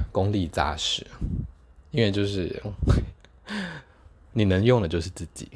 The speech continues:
你的道具就，你的工具就是自己这样。那特别提到就是假发都是林夕老师做的哦，就是看到林夕老师从认识 drag queen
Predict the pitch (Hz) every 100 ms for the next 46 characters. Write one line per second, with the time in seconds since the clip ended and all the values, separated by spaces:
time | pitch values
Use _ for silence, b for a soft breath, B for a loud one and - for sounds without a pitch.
0 | - - - 87 85 92 87 85 - 101
1 | 95 107 110 110 92 90 - 95 - -
2 | - 104 - - - - - - - -
3 | - - - B B B B B - -
4 | 104 98 85 - - - B B - -
5 | - B B B B - - 214 151 139
6 | 120 139 123 131 - - 135 120 110 139
7 | 175 139 160 175 147 143 165 143 95 -
8 | 127 135 - 151 135 127 120 120 120 120
9 | 202 214 294 - 214 175 160 147 123 -
10 | - - - - - - - 120 120 -
11 | 117 87 95 - 101 95 95 98 - 98
12 | 87 82 85 87 B B B B B B
13 | 139 120 107 - 113 104 95 85 101 -
14 | b b - 117 101 95 - - 101 87